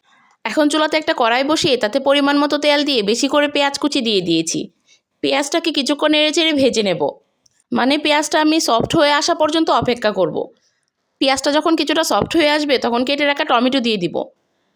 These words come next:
এখানে আমি দুইটা টমেটোকে চার ফালি করে কেটে দিয়ে দিয়েছি। এখন পেঁয়াজের সাথে নেড়েচেড়ে কিছুক্ষণ ভেজে নেব।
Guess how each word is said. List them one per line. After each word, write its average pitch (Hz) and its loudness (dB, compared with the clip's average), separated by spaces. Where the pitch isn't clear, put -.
এখানে 294 -2
আমি 330 0
দুইটা 262 2
টমেটোকে 320 0
চার 233 0
ফালি 277 -2
করে 311 0
কেটে 254 -4
দিয়ে 208 -2
দিয়েছি। 170 -2
এখন 240 0
পেঁয়াজের 302 0
সাথে 330 -2
নেড়েচেড়ে 320 0
কিছুক্ষণ 302 -2
ভেজে 233 2
নেব। 165 -2